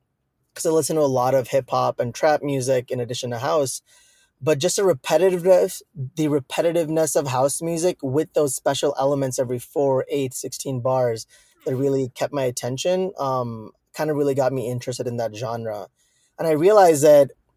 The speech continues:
um, if I listen to house and make house music, um, it's original. Plus, I can take my favorite other genre music and remix it into house. It, 'cause house music can kind of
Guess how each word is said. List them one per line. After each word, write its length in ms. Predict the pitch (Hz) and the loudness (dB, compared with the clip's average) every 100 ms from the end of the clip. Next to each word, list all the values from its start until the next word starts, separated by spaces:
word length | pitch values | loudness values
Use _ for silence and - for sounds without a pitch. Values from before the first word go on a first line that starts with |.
| _ | _
um, 300 | 156 143 139 | 0 2 0
if 100 | 139 | 2
I 60 | 147 | 2
listen 300 | 147 147 143 | 2 0 -2
to 360 | 143 131 127 - - | 0 2 0 -2 -6
house 420 | - 151 156 143 | -2 0 0 -2
and 120 | 131 | 0
make 220 | 170 240 | 0 0
house 300 | 165 143 - | 0 0 0
music, 500 | 143 139 127 127 123 _ _ _ _ - | -4 -2 0 -2 -4 _ _ _ _ -4
um, 300 | 135 127 117 | 0 0 -2
it's 160 | 139 131 | -4 -4
original. 480 | 156 180 202 196 | -2 0 2 2
Plus, 320 | 185 - 220 202 | 2 0 0 2
I 80 | |
can 120 | 175 156 | 0 -2
take 200 | 170 170 | -2 -2
my 120 | 156 | -4
favorite 600 | - 160 160 156 160 143 - | -2 -2 0 2 2 2 -4
other 280 | 139 156 151 | -2 2 2
genre 580 | 131 135 135 135 131 127 | 2 0 0 0 0 0
music 520 | 127 147 156 143 131 - | -2 -4 -2 -2 -4 -6
and 360 | 127 123 123 131 _ | -4 -4 -6 -10 _
remix 400 | 143 147 147 139 | -6 -4 -4 -4
it 120 | 139 | -6
into 180 | 131 123 | -4 -4
house. 400 | 120 135 113 - _ _ _ - | -2 -2 -4 -10 _ _ _ -8
It, 180 | 143 - | -8 -8
'cause 240 | - 147 127 | -10 -6 0
house 260 | 147 156 | 0 0
music 260 | 156 139 139 | -2 -4 -4
can 120 | 143 | -4
kind 180 | 139 135 | -4 -2
of 280 | 127 117 | -2 -4